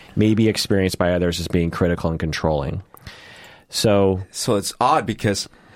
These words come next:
Speaker 2: the dark side, you get to it through anger, but those guys break the rules all the time.
Speaker 1: Yeah. <laughs> So makes sense, right? If
Speaker 2: Yeah.
Speaker 1: you're really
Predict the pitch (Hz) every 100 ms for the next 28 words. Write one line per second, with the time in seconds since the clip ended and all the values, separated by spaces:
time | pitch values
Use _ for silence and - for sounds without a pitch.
0 | - - - 117 113 139 175 175 - 107
1 | 95 92 98 110 107 - 92 87 - 92
2 | 92 131 107 76 76 _ _ _ _ _
3 | - 110 120 127 110 113 92 87 101 -
4 | 92 92 87 85 - 104 82 - - 101
5 | 95 - - - - _ - - 78 82
6 | 82 - - - - - - 92 - -
7 | - - - - - - 139 131 123 -
8 | _ _ 170 196 - 123 - 117 110 113
9 | - 113 117 117 117 - 107 104 110 113
10 | 107 107 101